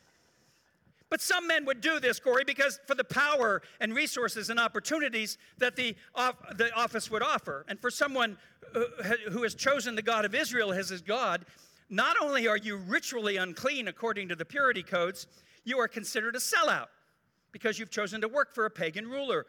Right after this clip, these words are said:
and you've traded your sexuality and your identity for a position of influence. So the Deuteronomic law that we just read is embedded into the early thinking and practice of the people of God. It's passed down from generation to generation.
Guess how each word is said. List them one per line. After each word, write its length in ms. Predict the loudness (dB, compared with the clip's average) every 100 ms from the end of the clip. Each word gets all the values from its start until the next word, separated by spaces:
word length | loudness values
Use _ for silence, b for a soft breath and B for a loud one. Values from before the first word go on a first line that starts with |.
| B B
and 80 | -6
you've 140 | -6
traded 320 | -2 -2 -2
your 80 | -6
sexuality 760 | -4 -4 -4 -2 0 2 0 -2
and 80 |
your 80 | -2
identity 460 | -2 -2 -2 -2 -6
for 160 | -6 -6
a 40 |
position 420 | -6 -6 -6 -4
of 100 | -6
influence. 540 | -6 -6 -10 -10 -14 -20 _ b b b -4
So 120 | -2
the 100 | -2
Deuteronomic 840 | -6 -6 -4 -2 0 0 -2 -2
law 380 | -2 -2 -4 -6 -8 -8
that 120 | -8
we 80 | -6
just 220 | -8 -4
read 200 | -4 -4
is 160 | -8 -8
embedded 720 | -10 -4 0 0 -2 -6 -10 _ B B
into 200 | -6 -4
the 160 | -4 0
early 280 | 2 2 -2
thinking 420 | -4 -6 -4 -8
and 100 | -2
practice 400 | 0 0 -4 -10
of 80 | -10
the 80 |
people 320 | -8 -8 -4 -6
of 100 | -4
God. 280 | -4 -2
It's 100 | -2
passed 340 | -4 -2 -2 0
down 220 | 0 0
from 140 | -2
generation 500 | -4 -2 0 -2 -2
to 60 | -10
generation. 520 | -6 -4 -2 -4 -6